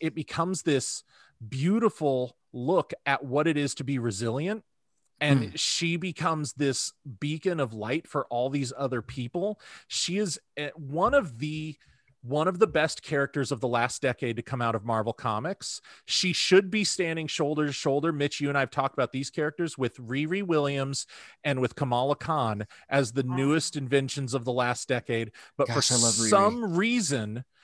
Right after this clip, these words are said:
Speaker 1: for some reason, her comic never landed. I think part of it might have been the art has kind of a,
Speaker 3: Mm.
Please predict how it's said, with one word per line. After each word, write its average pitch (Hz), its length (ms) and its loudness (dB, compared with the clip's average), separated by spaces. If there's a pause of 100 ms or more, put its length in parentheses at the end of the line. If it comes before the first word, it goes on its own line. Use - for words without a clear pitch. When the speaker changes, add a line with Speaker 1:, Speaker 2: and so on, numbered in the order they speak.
(160)
Speaker 1:
for 160 140 0
some 202 500 0
reason, 208 340 0
her 135 140 0
comic 160 480 0
never 147 340 2
landed. 123 440 -4
I 131 100 0
think 190 240 -4
part 180 220 2
of 185 80 -4
it 185 100 -2
might 151 160 0
have 147 80 -2
been 143 140 -2
the 131 200 -4
art 131 280 0
has 131 200 -2
kind 120 280 -4
of 110 80 -2
a, 110 160 0
Speaker 3:
Mm. 92 60 -10